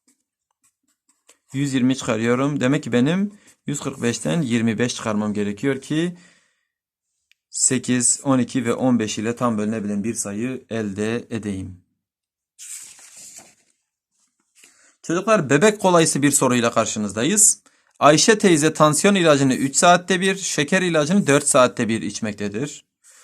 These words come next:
İkisini birlikte sıfır yedi yirmide içtiğine göre bir dahaki iki ilacı birden saat kaçta içer? Çocuklar, üç saatte bir, dört saatte bir.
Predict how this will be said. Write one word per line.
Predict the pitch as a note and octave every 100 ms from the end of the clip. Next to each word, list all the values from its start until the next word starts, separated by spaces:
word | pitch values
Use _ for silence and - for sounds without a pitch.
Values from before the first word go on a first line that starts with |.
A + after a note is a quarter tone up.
| - _ _
İkisini | G#3 G#3 G#3 A3 G#3
birlikte | G#3+ G3 G3 G#3+ A3 G#3+ G#3 - _
sıfır | - - G3+
yedi | G3 E3+
yirmide | D3+ D3+ D#3 D3
içtiğine | B2 A#2 D#3 - F#3+ G3
göre | F#3 F3+ C#3
bir | G3 F3
dahaki | E3 D3 C#3 A#2+
iki | - C#3 - G#3
ilacı | E3+ C#3 A#2 A#2+
birden | F#3+ D3 D#3
saat | F3 C#3 C#3+ D3+
kaçta | A#2+ A#2+ C#3
içer? | G#2+ - F2+ E2+ - _ _ _ _ - - _ _
Çocuklar, | - D#3 A#3 G#3+ D#3 - _ _ _ _ _ _ _ -
üç | F#3 G3+
saatte | - G#3 G3 F3 F3
bir, | A#3+ C#3+
dört | C#3+ F3 -
saatte | C#3 A#2+ - G#2
bir. | G2 F#2+